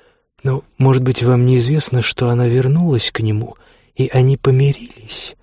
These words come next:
Только подумать», добавила она, поворачиваясь к ошеломленной Розе, «как он должно быть глуп». «И кто сообщил вам эту новость, мисс Элиза?» спросил я, перебивая аханье моей сестрицы.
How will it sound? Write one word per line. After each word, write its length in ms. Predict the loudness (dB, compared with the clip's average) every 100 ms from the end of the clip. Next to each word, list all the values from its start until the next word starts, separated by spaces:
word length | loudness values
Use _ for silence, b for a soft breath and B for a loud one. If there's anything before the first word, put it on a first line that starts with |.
| _ _ _ _ _ -4
Только 340 | -4 -2 -6
подумать», 880 | -6 -4 -4 -2 -4 -6 -10 -12 -14 B B -2
добавила 460 | 2 2 2 0 0
она, 200 | 0 0
поворачиваясь 540 | 0 0 -2 -2 -4
к 80 | -2
ошеломленной 520 | -4 -2 0 0 0
Розе, 360 | 0 -2 -4 -10 b b b -2
«как 280 | -2 0
он 160 | -2 0
должно 440 | 2 0 0 0
быть 240 | -2 -6 -4
глуп». 520 | -2 -2 -2 -6 -8 _ -14 -14 B B B B B B _ _ _ _
«И 80 | -6
кто 320 | -6 -4 -2
сообщил 480 | 0 0 -2 -2 -2
вам 220 | 0 -2 -6
эту 240 | -10 -6
новость, 520 | -4 -4 -4 -8 -12 -16 -4
мисс 260 | -2 -2 -2
Элиза?» 440 | 0 0 -2 -4 -12 _ _ _
спросил 420 | -6 -2 0 0
я, 140 | 2 2
перебивая 500 | 0 0 0 0 0
аханье 360 | -2 0 0 2
моей 180 | 2
сестрицы. 560 | 0 -4 -4 -4 -4 -8